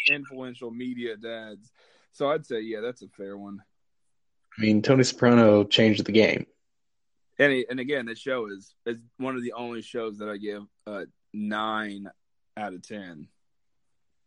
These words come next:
Speaker 2: You just gave Game of Thrones a nine point five out of ten.
Speaker 1: Yeah, I'd give, I'd give Sopranos nine point five out of ten too.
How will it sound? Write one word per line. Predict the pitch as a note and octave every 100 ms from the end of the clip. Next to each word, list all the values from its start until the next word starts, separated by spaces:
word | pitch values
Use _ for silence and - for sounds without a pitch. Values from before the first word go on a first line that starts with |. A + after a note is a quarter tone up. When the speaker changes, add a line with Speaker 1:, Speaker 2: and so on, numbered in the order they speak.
| _ -
Speaker 2:
You | A2+
just | A#2 -
gave | B2 A#2
Game | A2+
of | G#2+
Thrones | A2+ A2+ A2
a |
nine | G#2 G#2
point | G2+ G2+ -
five | G#2 G2+
out | G#2
of | G2+
ten. | A2 A#2+ _ _ _ -
Speaker 1:
Yeah, | F3+ D#3+
I'd | G3 A#3
give, | G#3+ F3+
I'd | A#3
give | G#3
Sopranos | C#3+ A#2+ A#2+ G#2+ G#2
nine | G#2+ G#2
point | G#2 G2
five | G#2+ G2+
out | G2+
of |
ten | G2+ G#2 G#2
too. | A#2 A2+ G#2